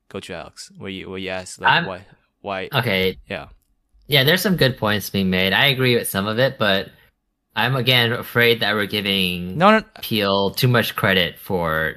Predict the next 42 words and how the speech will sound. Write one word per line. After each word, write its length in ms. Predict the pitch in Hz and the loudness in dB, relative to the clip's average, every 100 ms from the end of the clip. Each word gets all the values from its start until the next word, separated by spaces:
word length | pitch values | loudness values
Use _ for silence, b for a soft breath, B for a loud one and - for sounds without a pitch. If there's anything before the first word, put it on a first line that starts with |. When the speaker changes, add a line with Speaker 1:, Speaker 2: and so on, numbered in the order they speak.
| - | -4
Speaker 2:
this 220 | 98 92 | -4 -2
movie. 400 | 92 82 71 73 | -2 -2 -2 -2
Speaker 1:
Uh, 60 | 143 | 2
yeah, 400 | 139 113 90 113 | 2 2 -2 -6
again, 320 | 131 131 92 | 0 2 4
Speaker 2:
Like, 80 | 101 | 0
Speaker 1:
you 180 | 117 127 | -4 2
don't 140 | 135 | 4
Speaker 2:
<laughs> 100 | 131 | 8
like, 180 | - - | 8 8
Speaker 1:
<laughs> 0 | |
you 60 | - | 4
Speaker 2:
like 120 | 151 | 4
Speaker 1:
don't 120 | 165 | 8
like 160 | 160 220 | 8 8
the 60 | |
Speaker 2:
U 60 | 143 | 4
F 60 | 202 | 4
O 20 | |
Speaker 1:
deceiving, 240 | 180 180 | 6 4
Speaker 2:
monster, 280 | 185 202 202 | 2 2 4
Speaker 1:
okay, 100 | 196 190 | 2 2
Speaker 2:
and 0 | |
then, 80 | 156 | 0
Speaker 1:
sure. 100 | 156 | 2
Speaker 2:
like, 240 | 151 151 160 | 4 2 4
oh 260 | 175 165 | 4 4
yeah, 220 | 143 139 113 | 4 2 0
there's 260 | 110 98 | -4 -8
the 80 | 95 | -12
male 300 | 90 104 104 | -12 -10 -10
gaze, 300 | 95 95 104 | -8 -10 -8
or, 40 | 92 | -10
like, 180 | 90 | -12
the 80 | 92 | -14
gaze 640 | 85 98 101 95 82 - 87 | -12 -8 -8 -8 -10 -12 -14
and 120 | 82 | -14
shit 400 | - 85 78 - | -12 -12 -14 -16
from 220 | 85 82 | -12 -10
it, 220 | 76 76 | -10 -12
and, 80 | 82 | -12
like, 260 | 156 151 | -12 -14